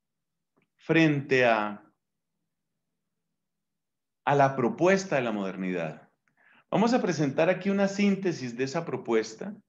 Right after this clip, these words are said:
en este momento y luego iniciamos nuestro recorrido. Los rasgos típicos de la modernidad son unos cinco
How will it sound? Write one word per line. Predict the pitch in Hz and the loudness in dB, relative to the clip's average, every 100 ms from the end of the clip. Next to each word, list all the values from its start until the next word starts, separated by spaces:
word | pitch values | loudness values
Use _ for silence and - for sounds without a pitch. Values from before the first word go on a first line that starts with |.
| _ _ | _ _
en | 113 | -4
este | 123 147 | -2 -2
momento | 165 131 113 113 120 175 - _ _ _ _ _ | 0 0 -2 -4 -8 -14 -14 _ _ _ _ _
y | 135 | 0
luego | 135 151 190 | 2 2 2
iniciamos | 180 131 131 131 156 | 0 0 0 0 -2
nuestro | 143 117 120 | -6 -8 -8
recorrido. | 113 - 104 110 98 85 82 - _ _ _ - - _ - _ _ _ _ _ _ _ _ _ | -8 -8 -4 0 0 -2 -8 -18 _ _ _ -20 -20 _ -20 _ _ _ _ _ _ _ _ _
Los | 151 151 | 2 6
rasgos | 190 202 233 - | 4 4 -2 0
típicos | 214 226 226 196 | -2 0 0 0
de | 156 | 0
la | 143 | -2
modernidad | 131 123 117 117 113 143 160 | -2 -2 -2 -2 0 0 -2
son | - 156 165 190 185 - _ _ _ _ _ _ _ _ _ _ _ _ _ _ _ _ _ - | -6 -6 -4 -6 -8 -18 _ _ _ _ _ _ _ _ _ _ _ _ _ _ _ _ _ -4
unos | 160 185 | -2 0
cinco | - 214 170 - 101 131 | 0 0 0 -2 -8 -12